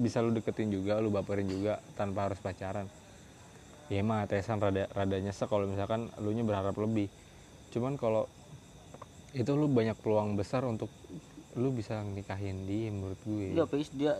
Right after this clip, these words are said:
Speaker 2: dia juga udah gue bilang kalau, kalau gue, kalau lu serius sama gue bener-bener kayak hit-, hitungannya serius sama gue, gue juga serius sama dia, bisa aja gue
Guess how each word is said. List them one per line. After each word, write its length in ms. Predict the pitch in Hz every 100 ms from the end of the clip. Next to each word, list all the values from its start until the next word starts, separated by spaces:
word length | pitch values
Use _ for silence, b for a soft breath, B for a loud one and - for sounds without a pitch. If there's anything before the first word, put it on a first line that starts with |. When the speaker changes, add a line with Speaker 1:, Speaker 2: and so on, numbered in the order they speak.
| 151
Speaker 2:
dia 120 | 170
juga 240 | 160 135 127
udah 200 | 135 127
gue 100 | 123 120
bilang 400 | 151 147 139 131
kalau, 160 | 120 123 - - - -
kalau 160 | 127 120
gue, 240 | 117 120 120 - -
kalau 240 | - 120 123
lu 40 |
serius 240 | - 127 -
sama 160 | 117
gue 80 | 120
bener-bener 400 | 147 131 117 113 104 - -
kayak 240 | 117 110 B B -
hit-, 160 | 120 113 123
hitungannya 480 | 113 113 120 135
serius 320 | 131 117 120 127
sama 160 | 117
gue, 220 | 113 123 139
gue 160 | 131 120
juga 80 | 113
serius 240 | 117 113
sama 160 | 113 113
dia, 240 | 123 151 B B B -
bisa 160 | 127 120
aja 160 | 127
gue 300 | 175 143 139